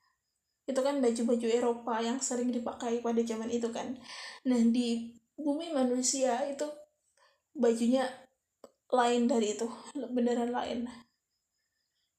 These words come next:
Dan itu membuat aku merasa, "Oh my God." Aku nontonnya cuma setengah jalan dan kemudian pergi. Baru kemudian aku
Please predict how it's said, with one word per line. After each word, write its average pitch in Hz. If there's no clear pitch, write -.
Dan 240
itu 247
membuat 240
aku 254
merasa, 240
"Oh 247
my 233
God." -
Aku 277
nontonnya 254
cuma 247
setengah 247
jalan 233
dan 240
kemudian 233
pergi. 226
Baru 302
kemudian 277
aku 294